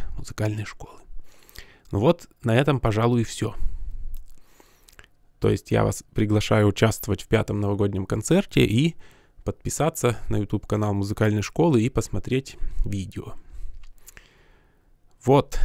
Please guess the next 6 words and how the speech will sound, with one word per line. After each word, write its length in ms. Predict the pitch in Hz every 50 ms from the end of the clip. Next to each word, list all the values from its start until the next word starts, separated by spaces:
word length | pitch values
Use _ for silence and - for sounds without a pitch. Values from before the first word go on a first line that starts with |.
| - -
такие 320 | 117 107 - - 123 113
дела. 340 | 104 107 107 113 139 170 175 - - - - - - - - - - - - - - - - - - - - _ _ -
Давайте 360 | - 110 107 107 110 104 -
продолжаем 580 | - - 101 101 104 107 104 107 110 107 104 104
ра-, 120 | 104 110 -
нашу 400 | - 113 117 117 - - 92 87